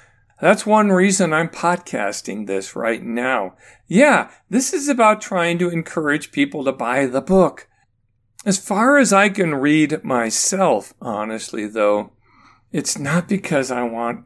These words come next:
a lot of book sales for myself. It's because I don't want to be holding in these secrets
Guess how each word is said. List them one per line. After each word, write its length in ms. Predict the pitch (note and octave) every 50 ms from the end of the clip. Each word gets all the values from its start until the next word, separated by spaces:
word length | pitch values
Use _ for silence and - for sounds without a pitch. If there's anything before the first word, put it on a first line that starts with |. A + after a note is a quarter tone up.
| - _ -
a 80 | - B2+
lot 240 | G#2+ G#2 G#2+ A#2 A2+
of 80 | A2
book 160 | A2+ C#3 C3+ -
sales 600 | - - - A#2 G#2+ A2 A2 A2+ A2+ - - _ _
for 160 | _ - C#3
myself. 720 | A#2+ G#2+ G#2 - - - C3+ A2+ A2 G2 - - - - _ -
It's 160 | E3 - -
because 380 | - F#3+ F#3+ - F3+ D#3 - - _ _ _ _ -
I 120 | F#3 C4
don't 180 | E4 E4 C#4+ G#3+
want 240 | D#3+ C#3+ D3 D#3+ D#3
to 80 | D3+
be 140 | D3 D3 C#3+
holding 580 | C3+ - - D#3 D3+ C#3 C3 C3 C3 B2+ B2+ B2+
in 380 | C3 C#3 C#3 C#3 C#3 C#3 C3
these 280 | A#2 B2 C3 C3 B2 -
secrets 580 | - - - E3+ D#3+ D#3+ - - A2 - -